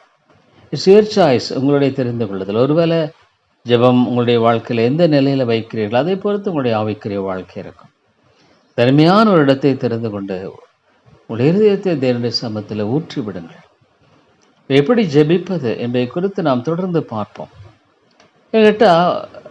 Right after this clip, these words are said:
ஜெபம் என்பது ஒரு தேவனோடு கூட உறவாடுகிற ஒரு காரியம்.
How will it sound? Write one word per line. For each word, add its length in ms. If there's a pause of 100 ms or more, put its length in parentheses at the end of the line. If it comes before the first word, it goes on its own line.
(440)
ஜெபம் 500
என்பது 440 (1200)
ஒரு 220 (1700)
தேவனோடு 640
கூட 200
உறவாடுகிற 640
ஒரு 180
காரியம். 440